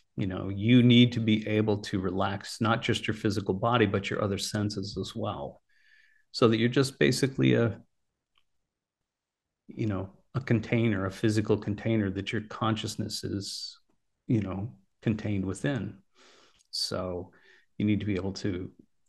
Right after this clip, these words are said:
bring that into being to really get the maximum amount of your energy into your consciousness and less of it into your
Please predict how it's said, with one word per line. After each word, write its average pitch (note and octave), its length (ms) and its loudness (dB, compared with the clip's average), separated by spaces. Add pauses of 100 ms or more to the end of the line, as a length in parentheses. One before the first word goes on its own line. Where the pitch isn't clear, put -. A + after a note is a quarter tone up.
(180)
bring G#2+ 280 6
that G2 180 2
into F#2+ 220 -2
being A#2+ 400 6
to G#2+ 100 0
really G#2+ 1080 4
get G#2+ 280 2
the A2 60 0
maximum G2+ 720 2
amount F#2+ 280 0
of F#2+ 160 -2
your F#2 260 -2
energy G2+ 480 -2
into G2+ 320 -4
your F2+ 360 -6 (420)
consciousness B2 840 -2 (680)
and F#2+ 320 0
less A#2+ 360 4
of G#2+ 120 0
it G2 200 0
into G#2 320 0
your E2+ 440 -2